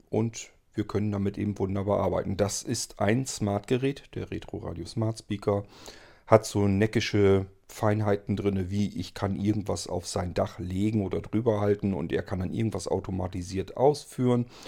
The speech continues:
Oder ich kann es mit meinem Pocket Scan Pro bedienen, kann dann auch irgendwelche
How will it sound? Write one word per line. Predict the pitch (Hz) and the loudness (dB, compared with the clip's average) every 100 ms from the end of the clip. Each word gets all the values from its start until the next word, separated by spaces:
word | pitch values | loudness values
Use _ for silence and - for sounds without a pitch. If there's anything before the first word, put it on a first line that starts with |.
| - - - - | -20 -20 -4 4
Oder | 156 | 6
ich | 107 | 6
kann | - 98 | 4 -2
es | 98 - | -2 -2
mit | 92 | -4
meinem | 92 90 92 90 | -2 -2 -2 -2
Pocket | - - - | 0 0 -2
Scan | - 92 85 - | -4 -4 -6 -6
Pro | - 143 135 | 0 2 4
bedienen, | 110 92 117 127 127 127 131 _ _ _ | 0 2 2 4 4 2 -6 _ _ _
kann | - 95 90 | -8 -6 -4
dann | 87 | -2
auch | 98 - | -2 -2
irgendwelche | - 120 110 95 92 98 95 95 | -2 0 2 0 -2 0 0 0